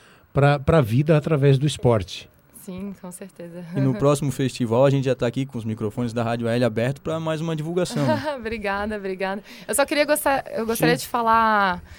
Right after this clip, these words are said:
Speaker 2: que as
Speaker 4: Fique à
Speaker 2: meninas que
Speaker 4: vontade.
Speaker 2: quiserem se inscrever pro festival,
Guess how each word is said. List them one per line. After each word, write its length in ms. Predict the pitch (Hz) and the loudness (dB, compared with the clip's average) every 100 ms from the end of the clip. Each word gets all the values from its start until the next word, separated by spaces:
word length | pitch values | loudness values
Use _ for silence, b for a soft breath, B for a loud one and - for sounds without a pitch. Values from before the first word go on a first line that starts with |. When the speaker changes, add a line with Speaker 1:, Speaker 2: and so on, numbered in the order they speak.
| B B | B B
Speaker 2:
que 120 | 214 | -2
as 40 | |
Speaker 4:
Fique 40 | 233 | 2
à 20 | |
Speaker 2:
meninas 200 | 233 - | 2 2
que 80 | 233 | 0
Speaker 4:
vontade. 140 | 196 | -2
Speaker 2:
quiserem 480 | 269 220 214 233 233 | -2 0 2 2 0
se 140 | - | -2
inscrever 540 | 214 - 220 190 190 233 | -6 -2 0 0 -2 -2
pro 160 | 240 | -6
festival, 960 | - 202 - 190 175 180 226 233 190 | -4 -6 -6 -4 0 2 2 0 -2